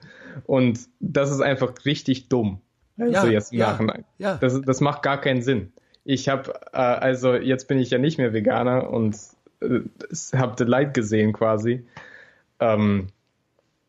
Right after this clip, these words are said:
Speaker 1: weil, ähm, also ich war ja drei lange, drei Jahre lang vegan und in der Zeit die zwei Jahre lang Pumper,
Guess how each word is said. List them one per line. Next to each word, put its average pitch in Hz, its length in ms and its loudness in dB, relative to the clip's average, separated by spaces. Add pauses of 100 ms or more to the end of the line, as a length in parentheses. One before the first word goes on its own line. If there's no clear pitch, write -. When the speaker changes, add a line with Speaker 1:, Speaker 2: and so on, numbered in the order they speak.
(120)
Speaker 1:
weil, 110 680 2
ähm, 113 360 -2 (840)
also 117 220 -2
ich 113 100 -2
war 131 80 2
ja 123 100 2
drei 117 200 2
lange, 117 340 -2 (100)
drei 123 220 0
Jahre 113 180 2
lang 110 200 -2
vegan 139 360 0
und 131 460 -2 (100)
in 139 120 2
der 127 120 4
Zeit 135 440 -2 (140)
die 120 200 -14
zwei 127 300 0
Jahre 127 160 2
lang 117 380 0 (160)
Pumper, 107 420 -2